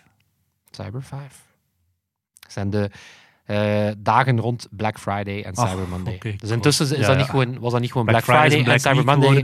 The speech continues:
Speaker 2: geworden en, ja, ja.
Speaker 1: Voilà, dus het is, eh, blijkbaar wordt er gesproken over de Cyber five, wat dan
Speaker 2: Maar
Speaker 1: een soort,
Speaker 2: nooit
Speaker 1: eh,
Speaker 2: van gehoord.
Speaker 1: hoogmis, eh, moet zijn. Maar kijk, ja, Amazon, het is toch, eh,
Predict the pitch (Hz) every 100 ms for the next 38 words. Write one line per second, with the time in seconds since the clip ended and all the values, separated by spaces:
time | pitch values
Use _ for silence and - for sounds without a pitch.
0 | 127 123 123 110 98 107 104 104 - 113
1 | 113 104 135 143 151 135 135 147 117 135
2 | 127 117 117 - 113 110 104 98 104 -
3 | - 104 98 101 104 117 107 113 117 -
4 | 110 - 107 101 104 - - _ _ 104
5 | 107 - 107 92 98 - 117 131 175 180
6 | 185 175 185 185 196 - 139 156 139 156
7 | 147